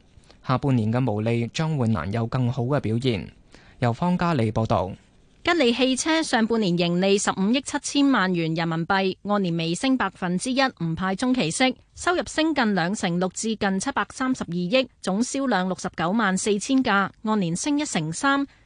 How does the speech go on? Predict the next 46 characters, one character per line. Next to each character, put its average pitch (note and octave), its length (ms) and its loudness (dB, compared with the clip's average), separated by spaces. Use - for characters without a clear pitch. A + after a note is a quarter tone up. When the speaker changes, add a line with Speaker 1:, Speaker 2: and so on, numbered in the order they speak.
Speaker 2:
完 G#3 220 4
成 G3+ 240 -2
全 G3 220 -2
年 G3+ 140 0
一 C#4+ 80 0
百 C#4+ 120 0
六 G#3 140 0
十 - 120 -4
五 F3+ 220 0
萬 G3 220 0
架 G#3 220 0
銷 C#4+ 200 -2
量 A#3 160 2
目 F#3 200 -2
標 C4 160 -2
嘅 A#3 100 0
四 G3 240 0
成 D#3 200 -2
二。 E3 40 -2
集 G3 300 2
團 F3+ 160 -2
對 A3 140 -2
達 G#3 200 -2
標 D4+ 180 -4
保 F3+ 220 -2
持 F3+ 200 -4
樂 E3+ 260 -2
觀。 C#4 300 2
吉 C4 60 -2
利 B3+ 140 2
表 F#3 200 0
示， G3+ 420 0
經 C4+ 160 2
營 F3 180 0
仍 E3+ 140 -2
面 G3 320 0
臨 F3 240 0
向 G#3 180 0
新 C#4 220 -2
能 E3+ 220 0
源 E3+ 200 0
轉 F3+ 240 0
型 F#3+ 160 2
嘅 F3 60 2
挑 C4+ 220 -4
戰， G#3+ 360 0